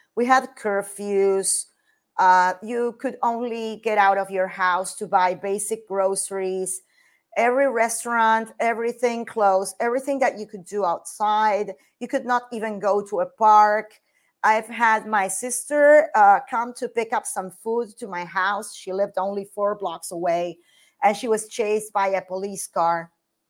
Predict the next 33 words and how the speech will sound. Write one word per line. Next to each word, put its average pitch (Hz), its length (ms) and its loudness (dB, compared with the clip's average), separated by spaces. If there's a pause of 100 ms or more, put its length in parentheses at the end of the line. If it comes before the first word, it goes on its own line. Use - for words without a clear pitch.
(340)
you 220 120 -10
know, 214 160 4
because 208 260 -4
they 196 160 -2
wanted 196 340 0
to 180 100 -14
see 196 200 -6
if 180 80 -6
she - 140 -10
was 180 160 -6
going 175 260 -6
home, 262 400 6
to 202 100 -6
where 185 200 -2
she - 140 -10
was 170 220 -6
going. 214 720 -2 (440)
Um, 180 640 4 (140)
when 208 280 0
it 190 140 -8
was 202 200 -4
my 185 220 -4
father's, 180 800 0
uh, 156 360 0 (220)
anniversary 175 880 -4
of, 147 160 -4 (180)
uh, 156 300 -8
of 160 100 -14
his 175 260 -10
passing, 208 680 -2 (760)
uh, 175 240 6
because, 208 640 6
uh, 175 260 4